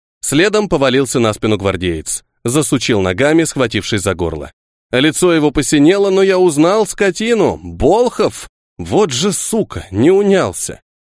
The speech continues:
Князь еще раз дернул ногами и затих. Готов. Мир вокруг закачался и стал сужаться. Откуда-то со стороны, словно через стену, доносились голоса. "Что тут происходит? Майор Рудский только что спас вам жизнь, ваше императорское величество.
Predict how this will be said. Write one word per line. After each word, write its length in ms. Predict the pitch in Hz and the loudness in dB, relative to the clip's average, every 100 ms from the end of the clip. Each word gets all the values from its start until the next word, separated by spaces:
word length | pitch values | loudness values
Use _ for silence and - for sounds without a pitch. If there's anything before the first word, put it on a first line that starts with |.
| _ _ _ _ - | _ _ _ _ 0
Князь 440 | 135 143 107 - | 2 2 0 -2
еще 360 | 120 127 151 156 | -2 0 2 2
раз 180 | 143 | 0
дернул 340 | 117 143 131 123 | 0 2 2 2
ногами 580 | 110 101 117 113 98 - | 0 0 0 0 -4 -6
и 120 | - 110 | -4 -2
затих. 500 | 92 - - - _ _ _ _ - | -2 -6 -12 -16 _ _ _ _ -6
Готов. 460 | 101 - 76 - _ _ _ _ _ - | -6 -6 -12 -20 _ _ _ _ _ -4
Мир 280 | 117 135 | 0 0
вокруг 320 | 123 123 131 113 | 0 -2 -4 -4
закачался 680 | 117 113 - 170 190 - | -2 -2 0 -2 -2 -2
и 100 | 165 | -2
стал 260 | 151 185 175 | -2 -2 -4
сужаться. 760 | - 196 190 196 - - - - _ _ _ _ | -4 -4 -2 -2 -4 -10 -12 -18 _ _ _ _
Откуда-то 600 | 104 117 - 220 220 196 | -4 -4 -2 -2 -2 -2
со 140 | - | -4
стороны, 580 | 180 185 156 156 208 196 | -4 -2 0 0 0 -2
словно 400 | - 147 143 139 | -2 -2 0 -2
через 320 | 117 139 107 | -2 -2 -2
стену, 440 | - 214 214 214 143 | -4 -2 0 0 -2
доносились 680 | 139 180 139 117 104 104 | -2 -2 -2 -4 -2 -4
голоса. 540 | 104 113 139 - 82 - _ _ _ _ | -2 -4 -4 -8 -10 -12 _ _ _ _
"Что 240 | - 127 | -4 0
тут 160 | 135 170 | 0 0
происходит? 720 | 180 196 - 240 185 123 - _ _ _ - | 0 0 2 2 2 0 -6 _ _ _ -2
Майор 340 | 131 180 170 | 2 4 4
Рудский 460 | 165 214 - 107 87 | 2 0 -2 -6 0
только 300 | 135 156 156 | 0 0 0
что 160 | 196 | -2
спас 260 | 170 180 - | 0 0 2
вам 160 | 175 156 | 0 2
жизнь, 320 | 196 113 104 | 0 0 0
ваше 260 | 135 165 | 0 2
императорское 500 | 143 143 151 131 175 | 2 2 0 -2 0
величество. 520 | 170 190 - - 78 | 2 0 -2 -6 -10